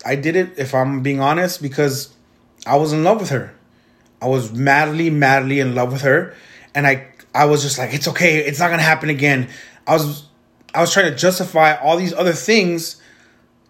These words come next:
to me and my friends to be like, "No, no, it's gonna be fine. We're gonna, we're gonna figure this out."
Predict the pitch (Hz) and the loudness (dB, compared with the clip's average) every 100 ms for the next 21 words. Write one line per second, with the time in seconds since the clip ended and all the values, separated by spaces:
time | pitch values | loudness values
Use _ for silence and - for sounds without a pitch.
0 | - 175 175 196 214 202 185 165 151 147 | -2 0 2 2 2 0 0 -2 0 -2
1 | 196 220 208 190 - - - _ _ _ | 2 2 2 -2 -8 -10 -14 _ _ _
2 | - 175 160 175 160 180 208 185 180 147 | -6 -6 0 2 2 2 0 2 0 0
3 | 185 170 135 165 131 139 143 123 139 147 | -2 -2 0 0 0 0 -2 -2 -4 -4
4 | 127 - 147 120 - 165 - - | -4 -2 -2 -2 0 0 -2 -12